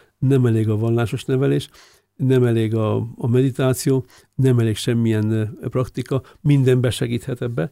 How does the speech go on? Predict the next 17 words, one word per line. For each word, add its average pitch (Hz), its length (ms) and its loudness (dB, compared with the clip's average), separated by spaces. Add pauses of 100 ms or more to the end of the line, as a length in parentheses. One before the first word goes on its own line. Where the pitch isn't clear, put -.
(200)
nincs 110 200 -6
kifogásom, 131 560 -4 (720)
megtörténhetik. 127 1080 -4
Nem 117 160 -4
egyszer 110 260 -4
láttam 113 400 -2
már 107 180 -2
olyant, 107 340 -2
aki - 200 -8
így, 107 300 -2 (760)
így 110 200 -2
akár 110 400 -4
egy 110 160 -4
ilyen 110 280 -2 (720)
meditációnál 117 760 0
is 113 140 -4
megérintődött, 120 720 0